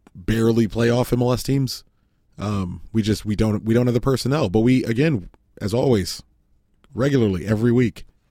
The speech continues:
we decided to not have the personnel. You know, it's, you, you can't foresee Steres getting hurt twice. No one can. You can't foresee Steres getting hurt.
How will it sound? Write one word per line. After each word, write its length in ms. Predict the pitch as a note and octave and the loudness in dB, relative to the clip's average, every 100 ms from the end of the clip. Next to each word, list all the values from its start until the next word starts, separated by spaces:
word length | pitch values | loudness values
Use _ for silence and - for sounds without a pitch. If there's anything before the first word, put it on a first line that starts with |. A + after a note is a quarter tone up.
| _ _ _ G#2 | _ _ _ -4
we 60 | |
decided 440 | G#2+ - C3 B2+ A#2 | -2 0 2 2 0
to 80 | G#2 | 0
not 160 | F#2 | -2
have 100 | E2+ | -4
the 80 | D#2+ | -8
personnel. 440 | - E2+ E2 D2+ _ _ _ _ _ _ _ _ _ _ | -10 -10 -12 -16 _ _ _ _ _ _ _ _ _ _
You 100 | A2 | -4
know, 140 | G#2+ G2+ | -2 -2
it's, 200 | G2+ - | -6 -4
you, 200 | A2 G#2 | -2 -2
you 140 | A2+ | -2
can't 200 | - C#3+ | 0 0
foresee 420 | B2 B2+ B2 - A#2 | 2 0 0 0 0
Steres 360 | - A#2 G#2+ | 0 0 0
getting 200 | - G2 | -2 -4
hurt 160 | E2+ F#2+ | -2 -4
twice. 360 | - F2+ - G2+ | -6 -10 -8 -4
No 120 | G#2 | -2
one 160 | F2+ | -4
can. 240 | F2 G2 F#2 _ _ _ _ _ _ _ _ _ _ _ _ _ _ | -8 -16 -18 _ _ _ _ _ _ _ _ _ _ _ _ _ _
You 100 | B2+ | -4
can't 240 | B2+ D3 C#3 | 2 2 2
foresee 360 | C#3+ C3 C#3 | 0 0 -2
Steres 300 | A#2 A2+ G2+ | -2 0 0
getting 200 | - F2 | -4 -8
hurt. 240 | D#2+ F2 | -8 -10